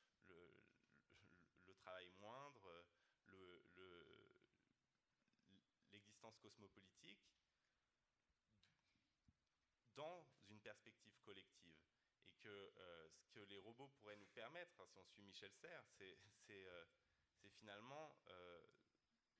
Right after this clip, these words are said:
dans l'Antiquité, la liberté était perçue comme une liberté, euh, citoyenne, plus qu'une liberté, euh,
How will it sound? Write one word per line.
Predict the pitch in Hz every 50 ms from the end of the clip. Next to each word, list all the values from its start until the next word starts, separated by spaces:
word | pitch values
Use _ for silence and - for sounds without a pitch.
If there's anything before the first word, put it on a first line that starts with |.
| - - - - - _ _ _ _ _ _ _ - 117 113
dans | 110 113
l'Antiquité, | 117 113 107 - - - - 107 - - 151 165
la | 151 104
liberté | 95 95 98 101 110 110 - - 135 131
était | 120 - 98 87
perçue | - 110 98 - - - 113
comme | - 104 90 87
une | 87 87 85 82 78 78 - - - - - - - - - -
liberté, | 98 92 101 98 - - - 110 104 98 95
euh, | 90 85 76 - - - - - - - _ - - -
citoyenne, | - - - - - - - - 113 107 127 143 165 185 175 127 101 87 82 80 - -
plus | - 101 -
qu'une | - - 98 92
liberté, | 92 92 92 92 87 - - 104
euh, | 104 95 87 85 82 78 78 78 78